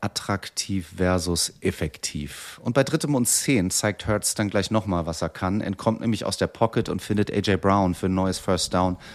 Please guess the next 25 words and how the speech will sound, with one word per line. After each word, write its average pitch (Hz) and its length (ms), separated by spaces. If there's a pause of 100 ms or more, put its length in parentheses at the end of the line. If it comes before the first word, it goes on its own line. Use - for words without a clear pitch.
(560)
Da 120 200
hat 156 140
mir 156 80
die 139 160
Offense 135 340
der 120 140
Eagles 117 260
sehr 113 140
gut 95 180
gefallen 80 420
und 85 140
ich 104 100
hatte 117 220
da 117 120
das 113 220
Gefühl, 120 380
dass 113 180
sie 107 160
ihren 107 240
Rhythmus 123 420
gefunden - 560
haben 80 360
in 85 120
dem 85 140
Spiel. 95 400